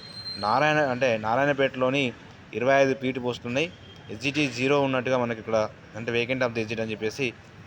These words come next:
మరి నల్గొండలోని డెబ్బై ఒకటి పీఈటీ పోస్టులు ఉంటే మరి ఫోర్ జీరో సెవెన్ మరి ఇక్కడ ఎస్జిటి వేకెంట్ ఉన్నట్టుగా మెన్షన్ చేశాడు. తర్వాత మెదక్ చూస్తాం, మంచిర్యాల చూస్తాం, మాబ్నార్లో చూస్తాం. మాబ్నార్లోని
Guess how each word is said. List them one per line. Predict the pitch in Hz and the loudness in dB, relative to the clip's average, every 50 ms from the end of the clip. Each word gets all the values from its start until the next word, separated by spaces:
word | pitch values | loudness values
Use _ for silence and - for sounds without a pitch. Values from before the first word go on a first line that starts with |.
| - - - - - - - - - | -20 -20 -20 -20 -20 -20 -18 -6 -2
మరి | 127 127 131 131 127 120 | 0 2 4 4 2 2
నల్గొండలోని | 117 117 123 139 147 151 151 151 147 143 143 139 143 151 160 160 131 - - - | 0 0 2 2 2 2 4 4 4 6 6 4 4 4 2 0 -2 -4 -8 -2
డెబ్బై | - 123 123 127 143 147 | -2 0 2 4 4 4
ఒకటి | 147 139 139 135 135 | 4 4 2 2 0
పీఈటీ | 123 - 127 139 139 143 | -2 -2 -2 -2 -2 -2
పోస్టులు | 123 135 131 127 - 127 123 | 0 0 -2 0 -2 -2 -2
ఉంటే | 123 120 156 165 156 - - - - - - - - - - - - | 0 2 2 2 0 -2 -10 -20 -20 -20 -20 -20 -20 -20 -16 -8 -2
మరి | 120 123 135 131 120 117 117 - 117 113 80 - - | 0 2 2 4 2 0 -2 -6 -12 -14 -14 -10 -4
ఫోర్ | 123 127 131 127 | -2 0 0 0
జీరో | 127 135 131 127 | 0 2 2 2
సెవెన్ | 123 - 127 120 120 127 131 123 117 113 - - - - - - - - - 110 | 2 2 0 2 2 2 0 0 -2 -4 -8 -14 -20 -20 -20 -20 -20 -12 -6 -2
మరి | 110 117 117 113 110 110 107 - 113 | 0 2 2 2 2 0 -4 -8 -12
ఇక్కడ | 113 104 113 113 113 110 107 107 104 | -8 -4 0 2 4 4 2 2 0
ఎస్జిటి | 107 110 104 - 123 131 123 127 123 120 123 - - - - 101 | -4 -6 -6 -4 -4 -4 -2 -2 -4 -4 -6 -12 -18 -18 -10 -6
వేకెంట్ | 110 113 113 123 123 117 120 | -4 -4 -2 -2 -4 -2 -4
ఉన్నట్టుగా | 117 113 113 107 - - 113 120 113 107 107 - - - - - - - - - | -4 -4 -4 -6 -8 -4 0 0 2 0 0 -4 -12 -20 -20 -20 -20 -20 -14 -12
మెన్షన్ | 107 110 107 120 120 | -10 -8 -8 -6 -4
చేశాడు. | 117 117 113 127 131 143 147 - - - - - - - - - - - - - - - - - | -4 -2 -2 -2 -2 -2 -4 -6 -12 -20 -20 -20 -20 -20 -20 -20 -20 -20 -20 -20 -20 -20 -10 -4
తర్వాత | - 117 127 131 127 | 0 0 0 2 2
మెదక్ | 135 131 127 117 110 117 123 135 139 | 2 2 2 0 0 2 2 2 2
చూస్తాం, | 139 135 135 127 - 143 135 127 | 2 0 -2 -2 -2 -4 -2 -2
మంచిర్యాల | 123 123 123 139 131 131 131 131 | -4 -4 -2 0 2 2 2 2
చూస్తాం, | 131 127 123 - 139 135 | 0 -2 -2 -2 -4 -2
మాబ్నార్లో | 123 120 120 127 131 143 143 139 139 135 135 135 135 135 | 0 0 2 2 2 2 2 2 2 2 2 2 2 2
చూస్తాం. | 127 123 120 127 131 143 | 0 0 0 -2 -2 0
మాబ్నార్లోని | 135 123 120 123 127 127 135 131 131 131 127 127 131 131 131 143 147 139 120 | 0 0 0 0 0 0 0 0 2 0 0 0 0 0 0 0 0 -2 -2